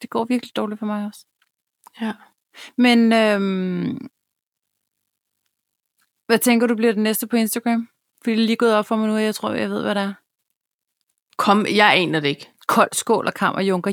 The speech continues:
Speaker 1: hjemmelavet.
Speaker 2: Ej, hjemmelavet. Selvfølgelig.
Speaker 1: Ej, jeg tror det.
Speaker 2: Jeg har allerede set en opskrift, jeg har glemt derinde.
Speaker 1: Er det rigtigt?
Speaker 2: Så, så jeg har glemt, jeg mener gemt, ja. På
Speaker 1: Jamen, der kan du
Speaker 2: cheeseskyr med
Speaker 1: se.
Speaker 2: vanilje, kernemælk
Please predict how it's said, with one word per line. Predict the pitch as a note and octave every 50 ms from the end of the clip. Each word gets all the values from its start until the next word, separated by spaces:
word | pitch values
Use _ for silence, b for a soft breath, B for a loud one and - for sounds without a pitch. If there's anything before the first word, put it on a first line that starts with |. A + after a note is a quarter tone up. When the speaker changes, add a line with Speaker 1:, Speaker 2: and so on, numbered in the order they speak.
| F3+
Speaker 1:
hjemmelavet. | - F#3+ F3+ F3+ F#3 G3 G3 F#3+ - -
Speaker 2:
Ej, | - F3 F3+ F3+ F3+ F3 F3 F3 F3 F3 E3+ E3+ E3+ E3+ E3+ E3+
hjemmelavet. | E3 D#3+ E3 D#3+ E3 E3 E3 E3 D#3+ - F3 E3 - -
Selvfølgelig. | - - F#3 - - G#3+ G3 F#3 F3 F3
Speaker 1:
Ej, |
jeg | F3+ -
tror | - - - A#3 A3+ F#3+ -
det. | A#3 A#3 - _ _ _ _ _ _ _ _ _ _ _ _ _ _ _ _ _ _ _ _ _ _ _ -
Speaker 2:
Jeg | - G3+ G3
har | G#3+ G#3+ G3+
allerede | G3 G3+ G#3 G3 G3+ G3+ G3
set | - - G3+ G3
en | G3+
opskrift, | F#3+ F3+ F3 - - G3 F#3 - -
jeg | F#3+
har | F#3
glemt | F3+ - F3+ - - -
derinde. | - F#3+ F#3 F3 F#3 F#3 _ _ _ _ _ _ _ _ _ _ _ _ -
Speaker 1:
Er | - A3
det | A#3 A3+ B3
rigtigt? | D#4+ - - F#4+ G4 - - _ -
Speaker 2:
Så, | - - - - -
så | - - G3+
jeg | G#3
har | A3
glemt, | G#3+ A3+ G#3+ G3+ - -
jeg | F#3+ F#3+
mener | G3 F#3+ G3
gemt, | F#3+ - G#3 - - - - -
ja. | G#3 G3+ - _ _ _ b b b b b b b b b
På | - G#3 - -
Speaker 1:
Jamen, | A#3+ A#3+ B3 A#3
der | D4
kan | B3+ C4+ B3+
du |
Speaker 2:
cheeseskyr | B3+ G3 G3+ C#4
med | C4
Speaker 1:
se. | G3
Speaker 2:
vanilje, | G3 G3 G3+ G#3 G#3 A3 B3 B3+ - -
kernemælk | - B3 A3 A3 A#3+ B3+ B3 B3 G#3+ - - -